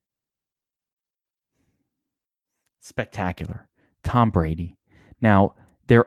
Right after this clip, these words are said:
are some concerns. I have real concerns about the ability of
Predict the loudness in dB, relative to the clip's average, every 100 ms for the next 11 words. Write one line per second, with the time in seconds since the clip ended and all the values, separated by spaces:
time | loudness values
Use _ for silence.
0 | 2 4 4 2 -2 0 -2 0 2 2
1 | -2 -4 -2 0 0 0 4 4 4 -2
2 | 2 2 2 0 0 0 -2 _ _ _
3 | 0 2 6 6 6 4 2